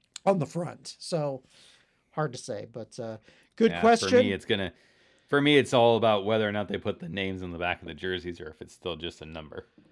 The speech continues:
Speaker 1: Well, good luck bidding on, uh, Matt Miller's, uh, jersey and Tyler
Speaker 2: Yeah.
Speaker 1: Weiss's jersey. That's, uh, that's gonna set you back much more for both of those guys than a hundred and fifty
Speaker 2: Yeah,
Speaker 1: bucks.
Speaker 2: well,
Speaker 1: So,
Speaker 2: the kids
Speaker 1: good
Speaker 2: want
Speaker 1: luck.
Speaker 2: Seville and Conley, so good luck with those two.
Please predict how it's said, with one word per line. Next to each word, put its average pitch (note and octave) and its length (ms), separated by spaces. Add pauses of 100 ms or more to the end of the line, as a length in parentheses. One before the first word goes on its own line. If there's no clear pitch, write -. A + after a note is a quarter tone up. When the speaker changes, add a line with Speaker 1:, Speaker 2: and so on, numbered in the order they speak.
(260)
Speaker 1:
Well, D#3+ 280
good F3+ 240
luck E3+ 240
bidding C#3+ 360
on, B2+ 260
uh, A#2 140
Matt A#2+ 280
Miller's, A#2 480
uh, G#2 240 (120)
jersey G#2+ 480
and G2+ 140
Tyler G#2 340 (100)
Speaker 2:
Yeah. G#2+ 160
Speaker 1:
Weiss's A2 240
jersey. A2 420
That's, A#2 320
uh, A#2+ 140
that's C3 240
gonna B2+ 220
set C#3+ 280
you C#3+ 80
back C3 380 (360)
much G3 360
more E3+ 360
for D#3+ 140
both D#3 280
of D3 100
those D3 240
guys B2+ 320
than B2 140
a A#2 40
hundred A#2+ 300
and A2 120
fifty A2 200
Speaker 2:
Yeah, G#2 160
Speaker 1:
bucks. G2 100
Speaker 2:
well, G2 200
Speaker 1:
So, C#3 160
Speaker 2:
the A#2 100
kids C3+ 220
Speaker 1:
good G#3 100
Speaker 2:
want G#3 140
Speaker 1:
luck. D#3+ 140
Speaker 2:
Seville G#2 340
and F#2 100
Conley, G#2 560
so F2 180
good F#2 220
luck G2 220
with E2 120
those G#2 280
two. E2 340